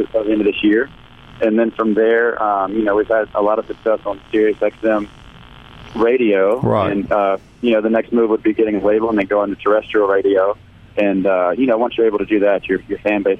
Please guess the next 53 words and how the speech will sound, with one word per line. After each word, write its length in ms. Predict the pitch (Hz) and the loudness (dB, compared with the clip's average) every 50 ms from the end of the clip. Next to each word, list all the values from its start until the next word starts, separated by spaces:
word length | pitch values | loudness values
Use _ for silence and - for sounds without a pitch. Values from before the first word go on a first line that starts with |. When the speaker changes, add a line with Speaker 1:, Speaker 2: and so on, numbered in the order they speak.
| - - | -4 -2
Speaker 1:
really 420 | 120 117 110 113 107 101 104 107 | -2 0 2 2 0 0 0 0
is 120 | 110 104 - | -2 -2 -2
a 40 | 95 | -2
big 220 | - 113 113 - | -4 -4 -2 -2
bump 240 | 113 113 110 92 104 | -2 -2 -2 -2 -4
in 120 | 98 101 | -2 -2
that, 240 | 101 98 98 98 95 | 0 0 0 0 0
and 100 | 92 92 | -2 -4
it 120 | 85 - | -8 -4
grows 320 | 98 98 95 95 95 95 92 | -2 0 2 2 0 0 -2
and 80 | 92 | -6
it 100 | 87 76 | -8 -4
grows. 380 | - 95 95 92 98 104 101 92 | -2 0 0 0 0 0 -2 -4
And 120 | 90 87 87 - - - - - - - - - - - - - - | -6 -6 -8 -8 -14 -20 -20 -20 -20 -20 -20 -20 -20 -20 -20 -6 -2
so 140 | - 123 120 | -2 0 0
hopefully 260 | 139 143 131 135 127 | 0 0 0 0 0
that's 160 | 120 120 - | 0 0 0
gonna 140 | - 123 117 | -2 -2 0
be 80 | 113 113 | 0 0
the 100 | 110 110 | 0 0
next 220 | 113 113 104 - | 0 -2 -2 -2
move. 400 | 107 110 110 110 110 117 113 104 | -2 0 0 2 0 0 0 0
And, 220 | 101 98 98 95 95 95 | -2 -2 -2 -2 -2 -2
uh, 300 | 95 90 90 90 87 85 - | -2 0 -2 -2 -4 -6 -8
you 80 | 113 113 | -8 -6
know, 120 | 107 104 | -6 -4
we'll 120 | 101 113 117 - | -2 -4 -4 -2
stay 160 | - 113 110 | -2 -2 0
very 180 | - 107 104 104 | 0 0 -2 0
busy 260 | - 113 101 - 101 101 | -2 -2 -2 -2 -2 -2
on 80 | 98 | -2
the 60 | 101 95 | -2 0
road 360 | 104 113 123 131 139 143 135 | 0 2 2 2 2 2 0
and 140 | 117 107 104 | -2 -4 -2
hopefully 300 | 113 113 107 - 107 104 | -2 -4 -2 -2 -2 -2
jump 180 | 107 107 - 104 | -2 -2 -4 -4
on 100 | 104 101 | -4 -6
a 40 | 92 | -6
tour 260 | - - 113 110 104 | -4 -2 0 0 0
this 160 | 104 98 - - | 0 -4 -4 -4
fall 360 | - 104 101 104 107 110 110 - - - - - - - - - | -2 0 0 0 0 -2 -4 -6 -12 -20 -20 -20 -20 -20 -12 -6
and 140 | - 101 101 | -2 0 0
just 160 | 104 107 - - | 0 -2 -2 -2
keep 120 | 117 117 107 | -2 0 0
making 260 | 107 101 - 104 104 | 0 0 -2 -2 0
more 140 | 104 107 - | -2 -2 -2
fans, 440 | - 117 117 123 123 113 110 104 - - - 104 | -2 -2 0 0 0 0 -2 -4 -8 -8 -4 -2
uh, 200 | 107 104 101 101 | 0 0 0 0
one 180 | 104 113 113 107 | 0 -2 0 0
day 120 | 113 113 | 0 0
at 60 | 110 | 0
a 40 | 107 | -2
time. 280 | - 131 139 151 143 | -2 -4 -4 -4 -4